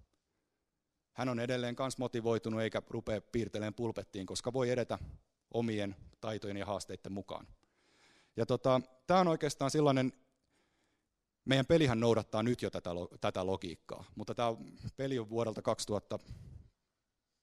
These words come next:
no ekat versiot jo kaksituhatta kymmentä ennen, mut kaksituhatta yksitoista. Nyt tää on tullut keskusteluun tällainen tavallaan tasopohjainen opetussuunnitelma, mutta tota noin,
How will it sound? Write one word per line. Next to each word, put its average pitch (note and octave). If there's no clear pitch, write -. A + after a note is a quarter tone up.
no G2+
ekat G#2+
versiot G2
jo F#2+
kaksituhatta F#2+
kymmentä G#2+
ennen, A#2
mut G2+
kaksituhatta B2+
yksitoista. -
Nyt D3+
tää F#3
on D#3+
tullut D3+
keskusteluun A#2
tällainen G#2+
tavallaan G#2
tasopohjainen G#2
opetussuunnitelma, F#2+
mutta B2
tota A2
noin, G#2+